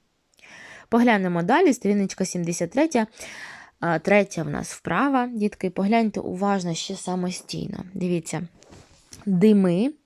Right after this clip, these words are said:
дим, дими, дим. У слові дими у нас іде наголос на слово «и», і ось у нас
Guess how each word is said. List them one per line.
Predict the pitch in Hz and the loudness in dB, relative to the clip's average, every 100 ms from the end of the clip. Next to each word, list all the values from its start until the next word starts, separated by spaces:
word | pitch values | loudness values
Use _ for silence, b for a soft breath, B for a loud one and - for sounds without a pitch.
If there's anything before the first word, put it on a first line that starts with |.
| _ | _
дим, | 233 233 240 156 - _ _ _ _ _ _ B B B B | 0 4 4 2 -6 _ _ _ _ _ _ B B B B
дими, | 190 185 202 175 170 214 294 - | 2 4 6 4 2 2 -2 -6
дим. | 240 226 240 160 160 - _ _ _ - B B B B B B B B B B B B B _ - | -4 2 2 2 -2 -10 _ _ _ -20 B B B B B B B B B B B B B _ -2
У | 247 | -2
слові | - 285 269 | 2 2 4
дими | 240 262 262 247 208 180 | 4 6 6 6 4 4
у | 196 | 2
нас | 202 196 - | 2 2 0
іде | 214 190 190 | -4 0 2
наголос | 208 294 247 202 175 - | 4 2 2 4 2 0
на | 196 185 | -4 -4
слово | - 196 170 175 - | 0 0 0 -2 2
«и», | 226 202 175 160 160 190 262 B B B B | 4 6 6 4 2 2 0 B B B B
і | - | 2
ось | 220 240 226 - | 6 6 4 2
у | |
нас | 185 175 - | -4 -4 -4